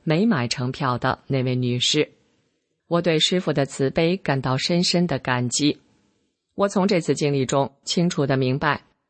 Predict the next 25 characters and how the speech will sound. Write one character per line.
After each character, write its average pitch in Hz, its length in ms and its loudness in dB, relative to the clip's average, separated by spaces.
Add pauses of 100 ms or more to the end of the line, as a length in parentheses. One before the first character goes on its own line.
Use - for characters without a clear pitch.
(140)
剧 254 140 0
院 214 160 2
里 151 120 2
的 196 120 0
每 156 180 0
个 165 140 0
座 151 220 0
位 131 300 0 (220)
都 139 200 0
是 143 180 -2
命 135 200 0
中 147 240 -4
注 147 200 -2
定 139 260 -2
的， 123 220 0 (880)
因 170 200 0
此 131 360 -2 (200)
他 180 140 2
找 131 260 0
到 185 240 0
了 127 300 0 (300)
通 202 220 0
往 131 320 0
未 147 200 0
来 123 240 -2